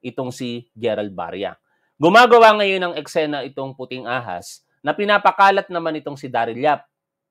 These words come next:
ang tambalos-los na direktor. Sabi po dito sa puting ahas page, "The Philippines' biggest blog,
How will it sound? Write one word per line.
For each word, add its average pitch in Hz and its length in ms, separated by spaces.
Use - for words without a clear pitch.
ang 110 160
tambalos-los 127 720
na 117 80
direktor. 113 580
Sabi 147 320
po 175 240
dito 175 240
sa 170 160
puting 156 320
ahas 151 400
page, 131 440
"The 156 160
Philippines' 233 560
biggest 139 480
blog, 95 400